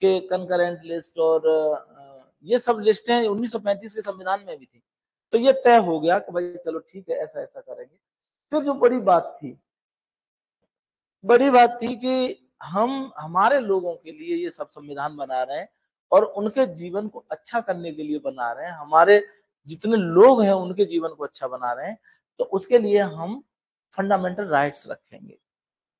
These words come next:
उस पर उन्होंने बहुत जोर दिया। कौन से देश से आए हैं fundamental rights?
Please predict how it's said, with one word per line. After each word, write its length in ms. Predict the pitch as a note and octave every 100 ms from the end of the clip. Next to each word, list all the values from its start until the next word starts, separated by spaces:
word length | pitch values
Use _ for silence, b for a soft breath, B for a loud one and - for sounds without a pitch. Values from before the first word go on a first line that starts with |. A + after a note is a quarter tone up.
| _ _ _ _ _ _ _ G3
उस 120 | -
पर 100 | C4
उन्होंने 320 | A#3 A#3 B3+
बहुत 500 | G3 C#3 D3+ A3 E3
जोर 220 | D#3+ D3+
दिया। 360 | B2 A2+ A#2 - _ _ _ _ _ _ _ _ _ _ _ _ _ -
कौन 160 | G3+ A3+
से 80 |
देश 260 | A3 G#3 G#3
से 80 | G#3+
आए 140 | F3
हैं 100 | G3+
fundamental 520 | G3+ F3+ F#3 F#3 F#3
rights? 400 | E3+ F3 A#3+ -